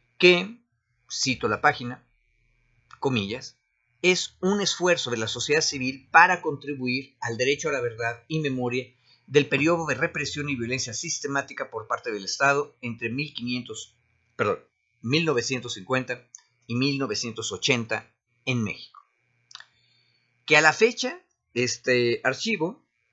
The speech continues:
ya tiene trescientos diez mil documentos oficiales provenientes del Archivo General de la Nación. Ve la Liga cuatro. Francisco cursó la maestría en la Benemérita Universidad Autónoma de Puebla, la buap,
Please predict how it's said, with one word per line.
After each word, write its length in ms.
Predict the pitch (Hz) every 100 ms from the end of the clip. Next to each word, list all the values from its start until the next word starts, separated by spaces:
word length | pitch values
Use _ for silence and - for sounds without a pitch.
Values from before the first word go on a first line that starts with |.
| -
ya 220 | 117 139
tiene 300 | 175 190 165
trescientos 600 | 165 127 - 160 175 175
diez 280 | 143 127 110
mil 240 | 135 214 170
documentos 840 | 123 107 - 92 - 175 - _
oficiales 640 | 196 208 170 139 113 113 -
provenientes 500 | 160 175 139 135 143
del 140 | 120
Archivo 240 | 110 120 110
General 260 | 95 98
de 80 | 104
la 80 | 110
Nación. 320 | 113 147 139 _ _ _ _ _ _
Ve 140 | 143 180
la 100 | 180
Liga 240 | 156 147
cuatro. 260 | 95 - - _ _ _ _ _ - - -
Francisco 680 | - 202 196 254 - 180 196 -
cursó 340 | - 156 170 160
la 80 |
maestría 640 | 147 117 - 151 156 151 -
en 100 | 117
la 80 | 107
Benemérita 720 | 107 120 147 147 147 143 -
Universidad 440 | 117 117 107 127 120
Autónoma 360 | 117 110 110
de 100 | 123
Puebla, 440 | 143 202 160 170 -
la 200 | 98 107
buap, 340 | 135 143 -